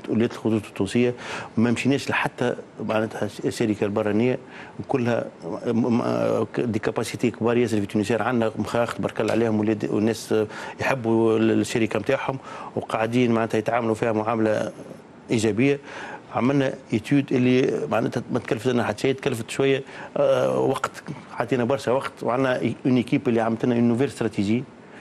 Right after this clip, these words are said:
باش قدمناها لل-، للمجلس، للاداره نتاعنا، وان شاء الله باش نقدموها رئاسه الحكومه، نظره جديده لل-، للتونسير جديده. خاطر احنا توا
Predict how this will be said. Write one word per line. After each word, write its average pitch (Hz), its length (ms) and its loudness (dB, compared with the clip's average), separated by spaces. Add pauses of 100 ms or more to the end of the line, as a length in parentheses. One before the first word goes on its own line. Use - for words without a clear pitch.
(460)
باش 113 340 -2
قدمناها 117 600 0
لل-، 107 320 4 (880)
للمجلس، 101 720 -2
للاداره 98 760 0
نتاعنا، 131 360 0 (720)
وان 110 80 0
شاء 135 140 0
الله 127 80 2
باش 107 120 -6
نقدموها 117 280 0
رئاسه 120 280 0
الحكومه، 139 400 0 (680)
نظره 143 300 2
جديده 147 520 2
لل-، 135 320 2 (300)
للتونسير 135 680 2
جديده. 107 380 2 (960)
خاطر 135 280 0
احنا 135 160 0
توا 131 380 2